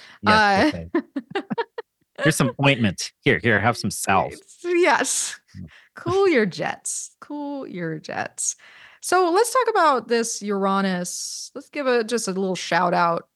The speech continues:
Speaker 2: to Uranus stationing direct, which actually happens eleven thirty-five P M. So to a lot of places, it'll be Sat-,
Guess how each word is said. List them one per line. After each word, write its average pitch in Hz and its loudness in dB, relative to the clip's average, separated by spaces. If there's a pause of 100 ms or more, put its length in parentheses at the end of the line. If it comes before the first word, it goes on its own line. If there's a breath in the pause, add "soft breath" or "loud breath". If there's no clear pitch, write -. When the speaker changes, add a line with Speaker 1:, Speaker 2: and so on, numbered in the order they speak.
(400)
Speaker 2:
to 233 -8
Uranus 185 0
stationing 170 -4
direct, 160 -4
which 226 -2
actually 269 0
happens 165 -4 (160)
eleven 254 -4
thirty-five 190 0
P 277 -8
M. 185 0
So 170 0 (100)
to 165 -4
a 151 -2
lot 190 4
of 214 -2
places, 175 -2
it'll 160 -2
be 160 0
Sat-, 156 2